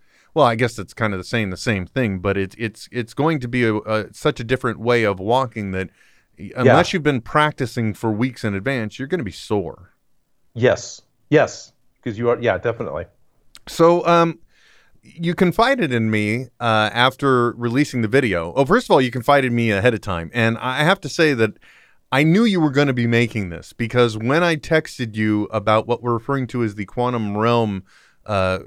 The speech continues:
Speaker 1: outfits that we have all
Speaker 2: Right.
Speaker 1: seen in one of the trailers. And by the way, now I understand why I haven't seen the butter knife, because I drew a line in the sand and said, "After Friday, no clips."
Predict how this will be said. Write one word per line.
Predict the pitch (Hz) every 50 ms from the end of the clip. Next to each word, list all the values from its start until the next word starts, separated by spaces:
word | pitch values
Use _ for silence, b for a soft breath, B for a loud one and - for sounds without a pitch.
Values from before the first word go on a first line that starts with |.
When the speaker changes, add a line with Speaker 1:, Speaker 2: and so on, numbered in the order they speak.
| -
Speaker 1:
outfits | - 110 104 104 - - - 95 90 87 - - -
that | - 104 90
we | 104 101 101
have | 95 - - 101 104 101
all | 104 113
Speaker 2:
Right. | 104 113 113 110
Speaker 1:
seen | - - 113 107 104
in | 98
one | 98 98
of | 95
the | 87 87
trailers. | - 120 113 104 92 87
And | - 110
by | 117 160
the | 165 143
way, | 131 117
now | 113 123 131 131
I | 120
understand | 117 110 101 - - 117 113 107 98
why | 98 92
I | 92
haven't | 98 107 104 95
seen | - - 110
the | 101 87
butter | - - 110 110 101 95
knife, | 87 85 85 85 - _
because | - 95 87 - 101 95 92 92 87 87 - b b b b b b b b b b b
I | 117 110 117
drew | 113 104 113 135 160 175 170
a | 143
line | 127 120 120 123 127 127 127 120 117 - -
in | 135 135 143 139 127
the | 117 107
sand | - - - 127 120 117 107 104 95 95 95 90
and | - 110 107 101 104 101 -
said, | - 120 110 110 -
"After | - 110 113 - - - 131
Friday, | 120 - - 139 139 135 131 123 120 107 104 101 101 95 - _ _ _ _ _ _ _ _
no | - 90 90 92 98 110 120
clips." | 117 - - 98 80 - - - - - -